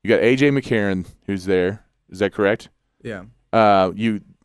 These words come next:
Speaker 1: obviously, Johnny Manziel, who tried to not,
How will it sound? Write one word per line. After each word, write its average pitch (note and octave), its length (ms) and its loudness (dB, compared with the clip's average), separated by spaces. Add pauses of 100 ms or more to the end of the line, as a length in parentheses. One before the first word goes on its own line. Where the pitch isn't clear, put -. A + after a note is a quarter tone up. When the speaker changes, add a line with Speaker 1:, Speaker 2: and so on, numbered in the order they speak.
(140)
Speaker 1:
obviously, G#2+ 300 0
Johnny G#2+ 280 0
Manziel, G#2+ 500 0 (300)
who A2 360 0 (540)
tried D#3 680 2 (140)
to A2 120 -6
not, G2 300 0